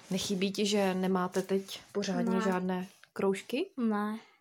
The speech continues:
Speaker 1: Ani ten baseball, který
Speaker 2: Ne.
Speaker 1: máš rád? Tomášek má rád baseball, ale teď se nedá moc hrát. Tak co děláš, Tome, když máš teď víc,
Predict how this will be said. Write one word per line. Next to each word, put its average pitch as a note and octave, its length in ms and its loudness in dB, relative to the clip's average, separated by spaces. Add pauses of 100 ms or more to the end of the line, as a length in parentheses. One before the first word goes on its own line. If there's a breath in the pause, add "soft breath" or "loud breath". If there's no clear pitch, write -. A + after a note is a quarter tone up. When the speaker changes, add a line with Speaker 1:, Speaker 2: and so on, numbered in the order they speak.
(460)
Speaker 1:
Ani G#3+ 240 8
ten A3+ 200 6
baseball, G#3+ 460 6
který A#3 280 -2
Speaker 2:
Ne. A3+ 80 4
Speaker 1:
máš A3 260 0
rád? G#3+ 380 -2 (1400)
Tomášek G3 440 4
má G#3 160 2
rád G3 160 2
baseball, F#3 640 2 (280)
ale F3+ 560 0
teď F3 180 -6
se - 220 -2
nedá E3+ 260 -2
moc F#3+ 200 0
hrát. E3 480 -6 (960 loud breath)
Tak F#3 180 0
co D#4+ 140 4
děláš, B3 340 10
Tome, G3+ 260 0
když G3 240 0
máš F3 260 2
teď F#3 220 -4
víc, - 460 0